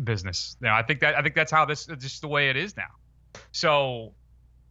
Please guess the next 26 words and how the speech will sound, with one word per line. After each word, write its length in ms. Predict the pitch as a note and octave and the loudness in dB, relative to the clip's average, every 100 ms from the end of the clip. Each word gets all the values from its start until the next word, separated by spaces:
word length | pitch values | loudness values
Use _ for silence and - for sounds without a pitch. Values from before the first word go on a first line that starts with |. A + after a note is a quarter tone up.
| _ D3 | _ -12
I, 400 | D3 - E3 A#3+ | -10 -2 2 4
I 20 | |
don't 160 | B3 | 4
have 160 | F#3 F#3+ | 2 -2
so 140 | - F#3 | -4 -2
much 180 | F3+ E3 | -2 -2
of 100 | C#3+ | -2
an 80 | |
issue 300 | D3+ D3+ F3 | -2 -2 -4
with 160 | E3 E3+ | -2 0
it 80 | E3+ | 2
as 220 | C#3+ A#2+ | 0 0
long 300 | B2+ C3+ C#3+ | 2 2 2
as 220 | C3+ A#2+ | 0 -2
it's 140 | B2 - | -4 -4
still, 480 | - C3 B2+ A#2 A2+ | 0 2 4 2 0
we 240 | A#2+ B2 | 0 2
end 120 | A#2+ | 2
up 140 | A#2+ G#2+ | 0 2
getting 200 | A#2 A2 | 0 2
a 40 | |
good 200 | G#2+ G2+ | 0 -2
film 300 | - G2 F#2+ | -2 -4 -2
out 180 | F#2+ G2+ | -4 -4
of 80 | |
it. 80 | G#2+ | -6